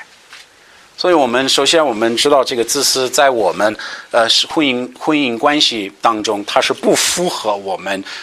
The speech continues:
呃，呃，救主的爱，它是不符合我们救主的这个命令。我们知道我们要思考别人。那这个自私呢，在我们婚姻关系上，它会显示在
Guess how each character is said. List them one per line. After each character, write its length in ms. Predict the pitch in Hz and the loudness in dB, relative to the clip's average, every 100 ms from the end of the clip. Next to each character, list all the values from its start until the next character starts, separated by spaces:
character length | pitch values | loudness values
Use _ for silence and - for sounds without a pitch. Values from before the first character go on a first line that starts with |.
| - | -10
呃， 240 | 101 95 95 95 - - | -4 -4 -4 -8 -16 -14
呃， 100 | 101 92 - | -14 -14 -10
救 220 | - 175 120 | 0 0 0
主 160 | 92 | -4
的 80 | - | -6
爱， 240 | - - - _ _ - | -6 -6 -12 _ _ -10
它 120 | 143 | -4
是 100 | 151 | -4
不 180 | - 220 | -2 -2
符 240 | - 180 | 0 -2
合 200 | - 127 | 0 0
我 120 | 127 | 0
们 160 | 95 95 | -2 -4
救 160 | 151 123 | -4 -4
主 160 | 95 | -6
的 220 | 92 98 - - | -6 -6 -6 -8
这 80 | - | -6
个 120 | 101 | -6
命 260 | 135 120 101 | -6 -6 -6
令。 160 | 95 - - - - _ | -10 -14 -20 -20 -20 _
我 80 | 117 | -4
们 100 | 131 | -2
知 120 | 151 | 2
道 100 | 180 | 2
我 160 | 160 120 | 2 0
们 160 | 120 | 2
要 260 | 143 120 107 - | 2 2 0 -2
思 380 | - - 185 190 | 0 2 0 0
考 320 | - 113 95 - - - - - | 0 0 -2 -16 -20 -20 -20 -14
别 140 | 98 | -8
人。 180 | 98 87 | -8 -6
那 160 | 139 196 | 0 2
这 100 | 277 | 4
个 100 | 220 | 2
自 200 | 147 254 | 2 0
私 240 | - 247 | 0 2
呢， 120 | 240 185 | 2 4
在 140 | 240 | 4
我 140 | 202 | 4
们 100 | 175 | 2
婚 180 | 160 220 | 0 2
姻 120 | 185 | 2
关 180 | 196 220 | 2 2
系 140 | 214 175 | 2 2
上， 180 | 156 | 2
它 160 | 139 208 | 2 2
会 140 | 190 | 2
显 240 | 185 175 135 | 2 2 2
示 120 | 185 | 0
在 240 | 180 175 | 2 2